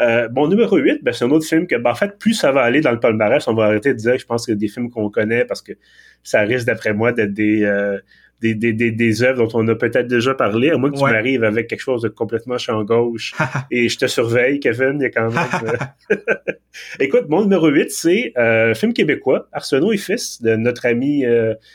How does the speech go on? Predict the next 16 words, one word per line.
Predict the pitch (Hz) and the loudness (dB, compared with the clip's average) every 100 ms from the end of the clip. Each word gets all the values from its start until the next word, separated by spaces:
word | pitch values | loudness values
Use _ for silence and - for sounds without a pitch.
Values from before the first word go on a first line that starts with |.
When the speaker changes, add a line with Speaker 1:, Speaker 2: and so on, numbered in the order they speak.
| _ - | _ -4
Speaker 1:
Raphaël | 117 117 127 | -2 2 0
Ouellette, | 123 117 196 311 | 2 2 2 0
qui | - | 0
a | 110 - | 0 0
collaboré | 117 110 110 110 117 | 0 2 2 0 0
quelques | 113 110 104 | -2 -2 -4
fois | - 120 | 0 2
au | 107 | 2
podcast. | 113 101 - 170 202 - _ - - - - | -2 -6 -4 -2 -2 -8 _ -20 -20 -8 0
Euh, | 110 113 117 123 131 135 | 2 2 2 0 -2 -2
ben, | 151 | -2
écoute, | 185 240 - 143 - | -2 -6 -8 -10 -10
je | 135 | -6
vais | 127 | -4
essayer | 123 | 0
de | 185 | 2